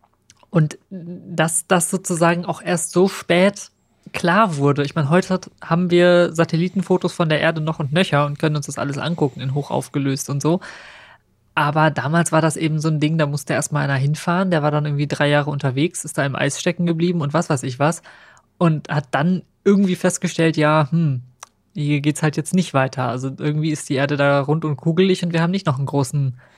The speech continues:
ähm, ja, Kontinent, der da komplett liegt. <laughs> Tatsächlich gab es ja auch seit der Antike die, äh, Überlegung, dass zum Beispiel alle Weltmeere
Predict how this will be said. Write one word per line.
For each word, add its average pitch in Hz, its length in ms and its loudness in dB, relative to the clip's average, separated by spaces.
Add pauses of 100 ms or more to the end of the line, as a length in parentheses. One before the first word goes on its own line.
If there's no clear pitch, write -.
(240)
ähm, 135 400 2 (500)
ja, 127 400 -2 (480)
Kontinent, 147 840 0
der 147 80 2
da 139 100 2
komplett 139 400 -4
liegt. 160 360 -4 (300)
<laughs> 110 100 -6 (760)
Tatsächlich 202 560 2 (920)
gab 160 240 2
es - 120 -4
ja 185 100 2
auch 180 200 0
seit 165 240 2
der 180 100 0
Antike 170 380 -4
die, 170 460 -2
äh, 165 240 0
Überlegung, 165 720 2
dass - 220 -4
zum 165 120 -4
Beispiel 160 260 -2
alle 160 300 2
Weltmeere 165 1000 2